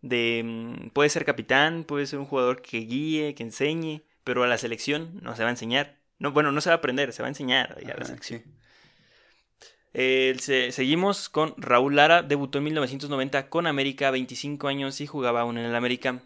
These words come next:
Speaker 1: Empezamos a escuchar y a ver mucho jugador del América.
Speaker 2: Sí, y al parecer ya aquí el América estaba formando un buen equipo, ¿no?
Speaker 1: Sí, o sea, vemos que la generación de los ochentas do-, dominó Pumas con la cantera,
Speaker 2: Ujú,
Speaker 1: ¿no? Finales de los
Speaker 2: bastante.
Speaker 1: ochentas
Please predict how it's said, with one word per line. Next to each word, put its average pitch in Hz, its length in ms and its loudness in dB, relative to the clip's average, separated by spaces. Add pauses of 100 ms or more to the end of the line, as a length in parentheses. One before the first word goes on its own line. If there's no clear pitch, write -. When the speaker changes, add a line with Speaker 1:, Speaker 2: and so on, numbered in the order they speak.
Speaker 1:
Empezamos 123 460 -6
a 117 220 -4
escuchar 123 640 -2
y 113 80 -8
a 110 40 -2
ver 113 280 -2 (380)
mucho 135 340 2
jugador 113 360 4
del 110 120 -2
América. 110 400 -6 (160)
Speaker 2:
Sí, 110 360 -10 (340)
y 120 60 -6
al 113 120 -2
parecer 117 380 0
ya 120 120 4
aquí 127 440 -4 (320)
el 113 140 -12
América 120 280 -4
estaba 120 300 0
formando 113 580 -2
un 113 300 -8
buen 110 140 0
equipo, 110 420 -12
¿no? 143 300 -10
Speaker 1:
Sí, 135 160 0
o 123 80 2
sea, 120 160 8
vemos 143 320 4
que 113 420 -4 (300)
la 117 100 2
generación 120 400 0
de 143 80 2
los 127 140 2
ochentas 139 440 -2
do-, 117 240 -4
dominó 117 380 0
Pumas 147 340 0
con 113 140 -6
la 113 80 -4
cantera, 117 300 0
Speaker 2:
Ujú, 117 60 2
Speaker 1:
¿no? 139 100 2
Finales 135 320 4
de 127 80 2
los 120 100 4
Speaker 2:
bastante. 120 160 0
Speaker 1:
ochentas 151 560 0